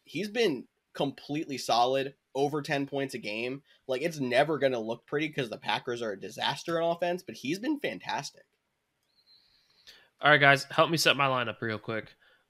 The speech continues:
Speaker 2: Aaron
Speaker 1: Yeah.
Speaker 2: Jones, Miles Sanders. Who would you play?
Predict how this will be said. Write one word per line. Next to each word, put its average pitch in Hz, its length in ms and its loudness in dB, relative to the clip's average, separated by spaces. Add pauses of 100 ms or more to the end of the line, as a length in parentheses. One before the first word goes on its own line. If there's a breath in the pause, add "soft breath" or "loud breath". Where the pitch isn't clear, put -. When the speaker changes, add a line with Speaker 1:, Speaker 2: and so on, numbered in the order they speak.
(300)
Speaker 2:
Aaron 147 180 8
Speaker 1:
Yeah. 165 60 2
Speaker 2:
Jones, 156 580 4
Miles 131 340 8
Sanders. 107 500 2 (300)
Who 131 60 0
would 117 100 0
you 107 60 -6
play? 104 180 -4